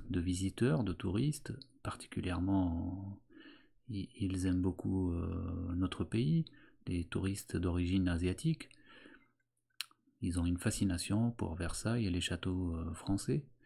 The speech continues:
mais c'est infernal parce que, euh, il faut entrer un sacré, euh, nombre de,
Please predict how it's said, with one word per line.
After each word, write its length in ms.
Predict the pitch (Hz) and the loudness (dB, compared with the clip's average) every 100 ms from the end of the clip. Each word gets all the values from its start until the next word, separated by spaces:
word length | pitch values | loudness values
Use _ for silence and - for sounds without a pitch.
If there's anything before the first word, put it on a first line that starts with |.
| - - - - - - | -20 -20 -20 -20 -16 -2
mais 260 | 90 90 - _ _ - | 2 2 -2 _ _ -16
c'est 280 | - - - | -8 -8 2
infernal 720 | 156 151 147 117 110 110 131 131 147 - - - _ | 8 8 6 4 4 4 2 -2 -10 -18 -20 -20 _
parce 260 | 101 - - | -6 -6 -2
que, 400 | 113 110 117 - - | 2 4 4 0 -8
euh, 140 | 113 95 | -2 0
il 160 | 92 | 0
faut 140 | 98 101 | 0 4
entrer 520 | 101 117 - 113 113 | 4 4 2 2 2
un 160 | - 101 | 0 -4
sacré, 720 | - - 113 - 120 104 101 | -4 -2 -4 -2 -2 0 0
euh, 240 | 95 87 87 | -2 -2 0
nombre 460 | 92 104 101 87 | 2 4 2 0
de, 440 | 87 90 85 82 | 0 0 0 -4